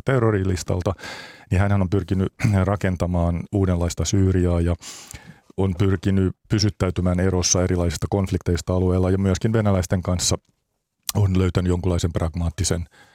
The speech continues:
toimintamallin liittyen näihin Venäjän, ää, tuota, tukikohtiin, mutta ehdottomasti al-Sharaa ja hänen nykyhallintonsa uusi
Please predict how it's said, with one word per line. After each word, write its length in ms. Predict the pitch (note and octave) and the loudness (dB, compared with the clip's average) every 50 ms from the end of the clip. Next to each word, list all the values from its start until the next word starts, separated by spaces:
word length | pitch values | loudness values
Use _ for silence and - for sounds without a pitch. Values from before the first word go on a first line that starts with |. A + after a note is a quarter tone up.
| - _ _ _ - | -20 _ _ _ -2
toimintamallin 640 | G2 F#2 F2 F2 - E2+ F2 E2+ E2+ E2+ E2 E2+ E2+ | -2 0 0 -2 -2 -2 0 0 0 0 0 0 0
liittyen 360 | F2+ F2 D#2+ - - F2 E2+ E2+ | 0 -2 -2 -2 -2 -4 -2 -2
näihin 300 | E2 E2+ E2+ F2 F2 E2+ | -2 -2 -2 -2 -2 0
Venäjän, 380 | F2+ F2 E2+ E2+ E2+ E2 D#2+ - - | 0 0 0 0 -2 -4 -6 -6 -6
ää, 240 | F#2 E2+ E2 E2+ E2+ - _ - - - - - - _ _ - - - - _ _ _ - | -4 -4 -4 -4 -6 -8 _ -18 -20 -20 -20 -20 -20 _ _ -14 -14 -14 -16 _ _ _ -4
tuota, 160 | F#2 F2 F2+ - | -2 0 0 0
tukikohtiin, 640 | A2 F#2 G2+ F2+ - F#2 E2 - - F#2 F2 F2 | 0 0 0 0 0 -2 -2 -2 0 0 2 2
mutta 560 | G2 A2 A#2 G#2+ _ _ _ - F#2+ E2+ F2 - _ - - - - - | 2 2 2 0 _ _ _ -2 -2 -2 -2 -4 _ -12 -14 -12 -8 -4
ehdottomasti 640 | - A2+ A2 G2+ F#2+ - - F#2 F2+ F2+ - - - - _ _ _ _ | -2 0 0 0 -2 -2 -2 -2 0 0 0 -2 -4 -6 _ _ _ _
al-Sharaa 520 | - G2 F2+ - G2+ F#2 F2+ F2+ F#2 F#2 F2 | -2 -2 -2 0 0 0 0 0 0 0 0
ja 120 | E2 E2+ E2 | 0 0 0
hänen 220 | E2+ F2 F2 F2+ | -2 -2 -2 -2
nykyhallintonsa 880 | F2+ E2+ - F2+ C#2+ - F2+ F2 F2 F2+ F2 E2+ - F2+ F2 - F2+ D#2 | -2 -2 -2 -2 -2 0 0 0 0 -2 -2 -2 -4 -4 -2 -2 -4 -2
uusi 360 | - F#2+ F2+ F2+ F#2 F2 | -2 -2 -2 0 -2 -2